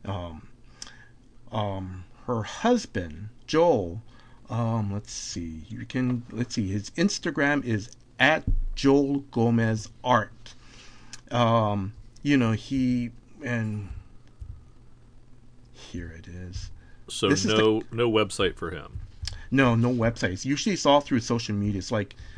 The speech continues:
Speaker 1: you know, Joel Gomez Art. And then on Twitter, it's at Joel, and it's J zero E L G.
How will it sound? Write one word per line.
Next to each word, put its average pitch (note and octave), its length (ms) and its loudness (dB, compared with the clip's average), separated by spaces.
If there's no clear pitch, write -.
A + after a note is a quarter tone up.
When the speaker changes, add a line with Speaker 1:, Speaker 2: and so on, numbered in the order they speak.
Speaker 1:
you A#2+ 140 4
know, G#2 120 2
Joel B2 380 2
Gomez A#2 520 2
Art. C#3 380 2
And B2+ 180 2
then A#2 220 4
on A#2+ 160 2
Twitter, D#3 420 2
it's - 380 -6
at C3+ 260 6
Joel, C3 560 2
and B2 200 2
it's G#2 80 -12
J C3 520 2
zero A2+ 680 0
E C3 320 0
L G#2 320 -2
G. F#2+ 460 -6